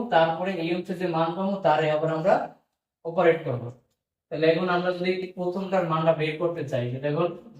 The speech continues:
del vector dot A vector সমান সমান আমরা লিখতে পারি কি del vector dot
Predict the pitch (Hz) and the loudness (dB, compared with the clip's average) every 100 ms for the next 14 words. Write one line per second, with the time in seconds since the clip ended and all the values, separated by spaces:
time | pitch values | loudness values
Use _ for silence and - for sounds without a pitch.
0 | - 151 160 196 240 - _ _ _ _ | -10 -2 0 -2 -4 -12 _ _ _ _
1 | _ _ _ 143 147 156 156 151 143 147 | _ _ _ _ -6 -6 -4 0 0 0
2 | - - _ _ - 147 143 143 - - | -4 -16 _ _ -4 0 0 0 -8 -6
3 | 202 180 175 147 127 - - _ _ _ | -2 2 0 0 -8 -10 -14 _ _ _
4 | _ 165 160 165 180 175 175 165 165 151 | _ -4 -2 -2 0 2 2 0 0 0
5 | 151 175 175 175 185 208 220 - _ _ | 0 2 4 4 2 -2 -4 -14 _ _
6 | _ _ _ 143 151 160 175 170 180 175 | _ _ _ -6 -2 2 2 2 0 2